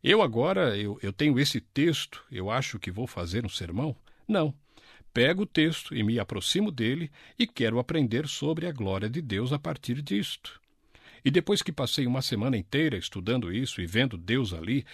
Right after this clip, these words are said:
espero cair aos seus pés e me curvar em louvor, como se o curvar em adoração,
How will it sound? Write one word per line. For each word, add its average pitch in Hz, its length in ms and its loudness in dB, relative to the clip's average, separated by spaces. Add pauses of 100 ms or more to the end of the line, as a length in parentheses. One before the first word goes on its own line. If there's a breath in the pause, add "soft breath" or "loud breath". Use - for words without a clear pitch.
(160 loud breath)
espero 143 380 -2
cair 127 360 -2
aos 113 120 -4
seus - 240 -10
pés 127 400 -4 (120)
e 143 120 2
me 175 100 -2
curvar 117 720 0 (100)
em 131 160 0
louvor, 101 540 -2 (220 loud breath)
como 190 180 2
se - 300 -2
o 175 100 2
curvar 143 560 2
em 156 140 0
adoração, 127 680 0